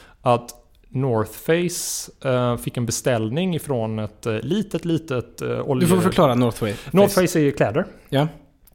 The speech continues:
Speaker 1: Eh, väldigt stort, eh, klädföretag, eh, klädmärke, väldigt populärt bland, eh,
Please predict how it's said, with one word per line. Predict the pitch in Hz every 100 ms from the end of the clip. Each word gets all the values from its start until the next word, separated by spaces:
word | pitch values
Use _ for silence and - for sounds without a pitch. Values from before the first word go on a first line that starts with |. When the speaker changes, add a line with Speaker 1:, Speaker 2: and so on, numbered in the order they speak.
| -
Speaker 1:
Eh, | 127 127
väldigt | 139 131 120
stort, | - 143 110 - -
eh, | 117 113 110 107 117 120 120 120
klädföretag, | - 110 - 104 - 120 110 110 107
eh, | 113
klädmärke, | 104 123 110 104 104 123 113
väldigt | 113 107
populärt | 117 120 113 113 117 117 -
bland, | 120 110 107
eh, | 107